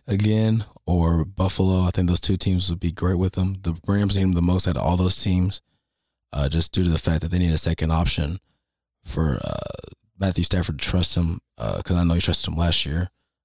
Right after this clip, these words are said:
Uh, Allen Robinson isn't being what they needed him to be so far. I think Odell can come back in and, and then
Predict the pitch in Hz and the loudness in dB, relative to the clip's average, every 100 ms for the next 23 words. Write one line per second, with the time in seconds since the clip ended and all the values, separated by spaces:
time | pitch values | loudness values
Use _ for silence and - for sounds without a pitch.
0 | - 78 65 50 90 90 90 - 90 87 | -8 -4 -4 -2 -2 0 0 0 0 0
1 | 82 95 92 90 90 85 82 87 92 92 | 0 0 2 2 0 0 0 0 0 0
2 | 95 87 92 90 80 _ - - 90 - | 0 0 0 0 -2 _ -6 -2 0 2
3 | 95 92 98 _ _ _ _ _ - 85 | 2 2 0 _ _ _ _ _ -6 -4
4 | 107 80 82 82 - 87 78 - 82 78 | 0 0 0 -2 -2 0 0 0 0 0
5 | 67 80 76 | 0 0 0